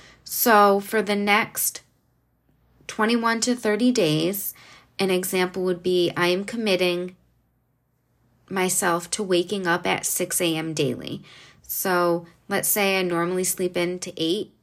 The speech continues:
until eight, and then I get up and I rush through my morning routine and I just go to work and then I come home.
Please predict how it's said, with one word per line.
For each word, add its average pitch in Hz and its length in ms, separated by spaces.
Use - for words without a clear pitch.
until 180 320
eight, 170 320
and 175 100
then 165 140
I 156 80
get 185 180
up 202 220
and 170 140
I 156 260
rush 220 320
through 240 160
my 233 140
morning 214 340
routine 190 540
and 160 600
I 160 680
just 185 220
go 185 120
to 208 80
work 180 380
and 175 140
then 165 100
I 160 80
come 165 220
home. 151 380